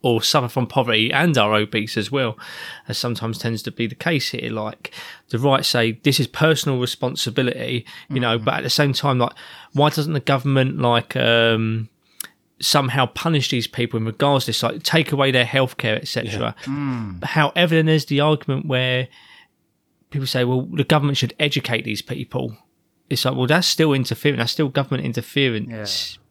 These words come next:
Speaker 1: So it's a really tricky situation, no matter what
Speaker 3: Yeah.
Speaker 1: side of the political spectrum you see it, see it as.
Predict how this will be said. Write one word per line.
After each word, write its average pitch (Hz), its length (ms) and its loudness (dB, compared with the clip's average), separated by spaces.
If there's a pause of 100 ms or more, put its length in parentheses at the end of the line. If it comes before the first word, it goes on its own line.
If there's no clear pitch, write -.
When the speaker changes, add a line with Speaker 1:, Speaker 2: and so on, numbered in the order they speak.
(340)
Speaker 1:
So 127 200 2
it's 123 180 0
a 127 40 0
really 196 220 4
tricky - 280 0
situation, 156 600 0
no 120 60 0
matter 127 160 0
what 143 180 -2
Speaker 3:
Yeah. - 80 -4
Speaker 1:
side 143 60 -2
of 127 60 2
the 120 60 2
political - 380 -2
spectrum - 380 -2
you 113 60 2
see 156 340 0
it, - 140 -4 (320)
see 139 200 2
it 123 80 -2
as. 113 320 -6